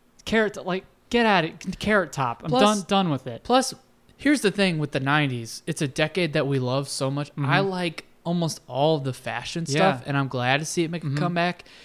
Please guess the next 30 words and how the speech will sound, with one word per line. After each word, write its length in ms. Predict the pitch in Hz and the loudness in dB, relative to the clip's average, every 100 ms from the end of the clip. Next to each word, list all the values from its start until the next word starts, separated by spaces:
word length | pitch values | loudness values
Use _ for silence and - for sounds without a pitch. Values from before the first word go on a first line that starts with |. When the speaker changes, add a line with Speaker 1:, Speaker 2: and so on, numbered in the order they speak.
| - - - | -20 -18 -2
Speaker 2:
Any 240 | 190 214 | 0 2
person 480 | 202 185 180 - 202 | 0 0 0 0 0
who's 220 | 165 170 139 | 2 2 0
a 60 | |
time 360 | 135 - 143 165 | -4 -4 -2 -2
capsule 360 | 180 170 - | -2 -2 -2
at 40 | 180 | -2
that 120 | 175 | -2
time, 180 | 180 175 | -2 -2
like 140 | 151 | -2
a 60 | 139 | -4
Pauly 400 | - 147 135 127 | -2 0 2 0
Shore, 400 | - 131 120 113 | -2 -2 -2 -4
someone 220 | 139 139 | 2 4
Speaker 1:
Yeah. 60 | 139 | 4
Speaker 2:
who's 100 | 131 | 2
a 40 | |
flash 460 | 127 151 143 151 - | -2 2 2 2 0
in 60 | 151 | -4
the 80 | |
pan, 420 | 135 147 135 135 135 | -2 0 0 0 0
who 200 | 131 127 | 0 0
was, 260 | 127 - - - - - | 0 -4 -12 -20 -20 -10
you 60 | 147 | -4
know, 60 | 123 | -2
very 380 | 120 147 151 | 2 6 6
much, 600 | 143 139 135 131 - - - _ _ _ - | 4 2 0 0 -4 -6 -10 _ _ _ -6
you 140 | 147 | 0
know, 400 | 135 123 117 117 - _ _ | 2 0 -2 -4 -10 _ _
stuck 600 | - - - 165 151 - | -8 -6 0 2 2 0